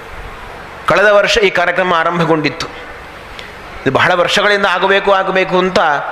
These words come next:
ಸಂಕಲ್ಪ ಇತ್ತು. ಕಳೆದ ವರ್ಷ ಅದಕ್ಕೊಂದು, ಒಂದು, ಅದಕ್ಕೊಂದು ಒಳ್ಳೆಯ ಮುಹೂರ್ತ ಆಯಿತು.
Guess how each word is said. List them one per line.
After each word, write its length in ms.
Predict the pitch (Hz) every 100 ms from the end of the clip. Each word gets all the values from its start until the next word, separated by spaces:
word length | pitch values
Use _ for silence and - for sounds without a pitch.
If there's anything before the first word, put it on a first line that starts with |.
| - - - -
ಸಂಕಲ್ಪ 420 | - 180 214 202
ಇತ್ತು. 280 | 185 170 226
ಕಳೆದ 220 | 190 190
ವರ್ಷ 260 | 214 202 196
ಅದಕ್ಕೊಂದು, 600 | 185 185 180 175 135 117 - - - - -
ಒಂದು, 400 | 147 170 175 165
ಅದಕ್ಕೊಂದು 380 | 139 147 139 139
ಒಳ್ಳೆಯ 220 | 156 196
ಮುಹೂರ್ತ 380 | 170 165 208 -
ಆಯಿತು. 500 | 180 165 175 214 -